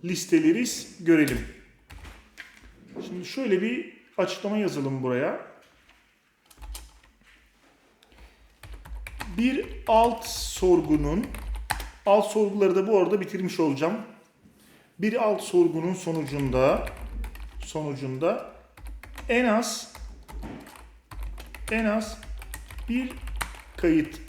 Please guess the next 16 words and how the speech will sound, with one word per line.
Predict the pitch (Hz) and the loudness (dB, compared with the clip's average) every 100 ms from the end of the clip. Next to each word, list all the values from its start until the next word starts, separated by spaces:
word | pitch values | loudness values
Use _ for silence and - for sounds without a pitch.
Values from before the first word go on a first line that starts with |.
| - | -12
varsa | 175 175 220 220 - 190 214 254 - - _ _ _ _ - - - - | -2 2 4 2 -2 0 0 0 -8 -18 _ _ _ _ -18 -12 -10 -6
true | 220 214 190 | -2 0 0
döner. | 156 135 120 - - - - - | 0 0 -2 -6 -12 -12 -14 -8
Tamam, | 180 156 214 | -6 -4 0
bu | |
not | 220 220 208 | 0 0 -4
dursun | 156 - 170 143 | -4 -4 -4 -4
burada. | 127 123 - - - _ - - - - - | -4 -6 -10 -20 -20 _ -20 -20 -20 -20 -18
Şimdi | - - 285 254 269 - - - - | -12 -8 -6 -4 -4 -8 -16 -20 -14
soru | - 240 247 | -4 0 2
olarak, | 302 254 214 262 262 208 | 2 2 0 0 2 8
örnek | 196 196 202 | 8 8 0
soru | - 180 202 | 0 2 4
olarak | 175 147 202 - | 4 4 0 -2
şöyle | - 185 170 131 | 2 6 6 4
diyelim. | 123 139 220 | 0 -2 -6